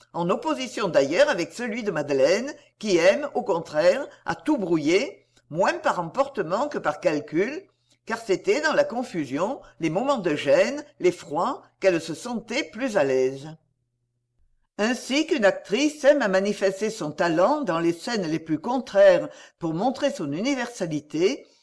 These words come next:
elle se plaisait dans toutes les situations qui lui permettaient de passer tour à tour par la bouderie, la hauteur, l'intérêt, et donnait à sa personne un relief qu'elle n'eût pas eu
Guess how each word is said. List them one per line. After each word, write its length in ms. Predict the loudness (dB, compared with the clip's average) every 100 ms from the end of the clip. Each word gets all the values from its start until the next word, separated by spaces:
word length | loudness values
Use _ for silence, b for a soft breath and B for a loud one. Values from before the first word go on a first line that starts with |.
| b b
elle 180 | 4 4
se 120 | 4
plaisait 520 | 0 2 2 4 0 2
dans 160 | 0
toutes 260 | 0 -4 -2
les 160 | -2 -4
situations 840 | -6 -6 -2 -2 -4 -6 -4 -4 B B
qui 120 | -2
lui 120 | 0
permettaient 520 | 2 2 2 0 -2 -4
de 80 |
passer 380 | -4 -4 -4 -6
tour 240 | -4 0 0
à 60 |
tour 380 | -2 -2 -2 -2
par 140 | -4
la 120 | 0 -2
bouderie, 680 | -2 -2 -2 0 -2 -4 B B
la 160 | 2 2
hauteur, 520 | 2 -2 0 2 2 0
l'intérêt, 760 | 0 0 0 -2 0 0 0 B B
et 120 | 2 4
donnait 400 | 4 2 -4 -4
à 60 |
sa 160 | -4 -6
personne 560 | -6 -6 -2 0 0
un 80 | -2
relief 560 | -4 -4 0 2 0 0
qu'elle 220 | -2 0 0
n'eût 160 | -6
pas 180 | -6 -8 -6
eu 220 | -4 -4